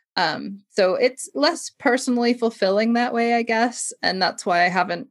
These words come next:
stuck with it. Whereas cosplay, I always want it to be something that I do for fun,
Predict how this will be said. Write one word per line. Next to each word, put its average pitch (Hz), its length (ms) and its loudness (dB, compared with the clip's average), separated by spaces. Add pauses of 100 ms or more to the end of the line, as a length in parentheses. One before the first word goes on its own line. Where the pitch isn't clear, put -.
stuck - 420 -2
with 175 280 -4
it. 277 400 2 (380)
Whereas 180 400 2
cosplay, 202 520 2
I 175 80 6
always 175 340 -2
want 175 240 -2
it 175 160 -4
to 180 80 -10
be 180 120 -2
something 170 380 -2
that 170 120 2
I 170 100 6
do 165 220 0
for 165 240 -2
fun, 165 640 0